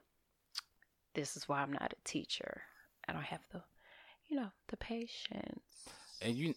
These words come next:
Speaker 2: and you know, I remember, like, when I was a kid, and, like,
Speaker 1: And then your kids treat your teacher a different type of way. 'Cause,
Speaker 2: Yeah.
Speaker 1: like, at school, Carter's an angel. Everybody loves him. Hell,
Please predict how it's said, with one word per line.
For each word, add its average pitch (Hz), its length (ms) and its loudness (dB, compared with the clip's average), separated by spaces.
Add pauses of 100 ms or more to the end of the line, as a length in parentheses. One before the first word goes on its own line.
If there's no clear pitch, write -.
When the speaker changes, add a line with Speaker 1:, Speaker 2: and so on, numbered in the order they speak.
Speaker 2:
and 123 140 10
you 143 80 10
know, 135 180 12
I 107 120 12
remember, 123 280 10
like, 101 240 6
when 98 100 4
I 98 80 6
was 92 120 4
a 90 60 -6
kid, 107 500 2 (840)
and, 107 180 4
like, 92 360 2 (100)
Speaker 1:
And 370 160 4
then 427 140 10
your 247 80 12
kids 240 380 8 (220)
treat - 260 8
your 165 80 12
teacher 202 360 12
a 147 60 12
different 156 340 12
type 143 240 8
of 151 100 4
way. 143 200 12
'Cause, 147 200 12
Speaker 2:
Yeah. 139 60 12
Speaker 1:
like, 156 200 12
at 151 140 12
school, 226 340 12
Carter's 214 360 12
an - 140 4
angel. 156 400 6 (380)
Everybody 160 440 12
loves 95 320 2
him. - 140 -10 (360)
Hell, 427 220 12